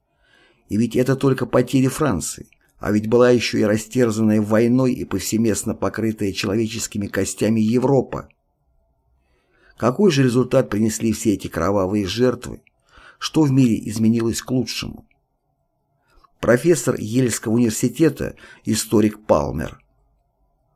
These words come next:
Примечание. Палмер.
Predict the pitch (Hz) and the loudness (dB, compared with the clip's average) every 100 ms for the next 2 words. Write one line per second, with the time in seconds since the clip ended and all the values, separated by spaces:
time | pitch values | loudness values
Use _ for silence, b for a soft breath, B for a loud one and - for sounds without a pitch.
0 | _ - 107 117 110 82 67 - _ _ | _ -2 0 2 0 -2 -4 -10 _ _
1 | _ _ _ _ _ _ _ _ - 117 | _ _ _ _ _ _ _ _ -2 2
2 | 113 113 117 110 | 4 2 0 -2